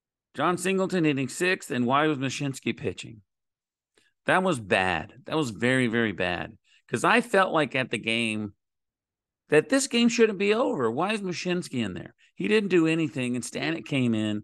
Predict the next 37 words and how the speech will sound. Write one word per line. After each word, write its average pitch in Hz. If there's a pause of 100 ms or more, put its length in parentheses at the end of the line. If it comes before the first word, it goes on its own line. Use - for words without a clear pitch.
(260)
and 113
pitched 127
awesome. 120 (2750)
Stanek 156
pitched 151
an 139
inning 143
and 139
a 131
third, 139
three 120
hits 127
and 127
a 117
run. 120
He -
did 131
all, 143 (140)
I -
mean, 123
okay, -
he -
gave 107
up 95
a 87
run, 113
but 104
he 104
still 294
did 120
good. 156 (1080)
He 139
got 160
Mushinski 170
out 233
of 180
that, 110